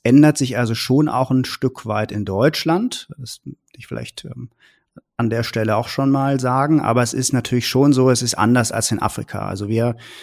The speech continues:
haben diese, wir haben eigentlich die Grundwasserressourcen hier. Wir haben also eher ein Thema,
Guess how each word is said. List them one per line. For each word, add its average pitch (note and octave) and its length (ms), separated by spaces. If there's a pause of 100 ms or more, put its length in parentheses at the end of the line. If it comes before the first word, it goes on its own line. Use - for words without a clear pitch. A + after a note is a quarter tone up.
(240)
haben A2+ 280
diese, A2 440
wir G#2+ 300
haben A#2+ 160
eigentlich B2+ 420
die B2+ 100
Grundwasserressourcen A2 1300
hier. D3+ 400 (560)
Wir G#2+ 240
haben A2+ 320
also G#2 260
eher B2+ 300
ein C#3+ 140
Thema, A#2+ 640